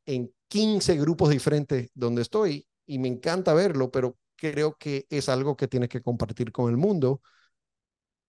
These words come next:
Debes de crear un, un newsletter, debes de crear una manera fácil de que la gente lo pueda compartir por Telegram, por Discord". Eh, y le dije, "Ok,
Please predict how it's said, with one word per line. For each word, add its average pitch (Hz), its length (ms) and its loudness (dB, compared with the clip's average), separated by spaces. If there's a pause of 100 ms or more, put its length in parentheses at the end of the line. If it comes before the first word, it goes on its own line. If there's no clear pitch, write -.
(220)
Debes 156 280 4
de 156 80 2
crear 143 320 2
un, 143 340 -4
un 147 240 -6
newsletter, 139 640 2
debes 127 240 2
de 139 100 0
crear 135 380 -2 (220)
una 156 220 0
manera 135 320 2
fácil 123 380 -2
de 123 100 -4
que - 80 -10
la 117 80 -2
gente 120 160 0
lo 117 120 0
pueda 123 160 -2
compartir 120 480 -6
por 120 160 -4
Telegram, 175 420 6
por 143 220 0
Discord". 165 440 2 (800)
Eh, 127 440 0 (460)
y 139 400 -6
le 135 120 2
dije, 120 120 2
"Ok, 143 220 -4